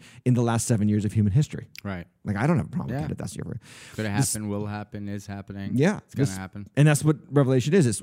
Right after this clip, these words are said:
Speaker 1: what has been, what is, and what will be.
Speaker 2: Right.
Speaker 1: Right? So the, the spiritualist view says the first beast is an incarnation of the political socio-evil of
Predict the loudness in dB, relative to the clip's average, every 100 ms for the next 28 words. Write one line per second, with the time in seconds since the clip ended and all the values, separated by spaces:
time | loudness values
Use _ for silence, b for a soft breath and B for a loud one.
0 | -2 0 0 2 2 2 2 2 2 0
1 | -2 2 4 4 4 2 0 2 2 4
2 | 2 0 -10 -10 -12 _ 0 0 -4 b
3 | b b 0 2 2 0 -2 4 4 6
4 | 2 4 2 6 4 6 4 4 2 4
5 | 2 4 4 4 2 0 0 0 -2 0
6 | 0 2 2 2 2 0 2 2 2 0
7 | 0 0 0 0 2 2 2 0 -2